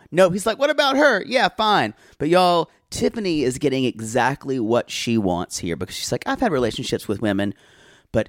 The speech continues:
y'all, what she's doing is making sure that she is completely in charge of this.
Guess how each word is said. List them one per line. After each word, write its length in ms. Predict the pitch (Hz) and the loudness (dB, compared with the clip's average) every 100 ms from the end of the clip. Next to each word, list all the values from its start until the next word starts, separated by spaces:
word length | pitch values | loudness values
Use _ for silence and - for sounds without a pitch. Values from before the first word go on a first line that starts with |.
| - | -2
y'all, 380 | 123 127 113 - _ | 0 2 0 -4 _
what 260 | 110 151 - | -6 -6 -4
she's 260 | 240 180 | -4 -4
doing 440 | - 110 95 82 - | 0 2 2 -2 -6
is 200 | 87 95 | -8 -4
making 320 | 107 - 110 | -6 -4 -8
sure 220 | - 117 | -4 -4
that 200 | 95 - | -4 -6
she 300 | - 143 131 | -8 -4 -2
is 160 | 104 - | -4 -6
completely 960 | - 85 - 90 87 110 - 90 80 | -12 -10 -10 -8 -4 -4 -4 -6 -6
in 100 | 78 | -6
charge 320 | - 80 73 | -4 -4 -4
of 120 | - - | -8 -6
this. 420 | 69 76 - | -6 -6 -8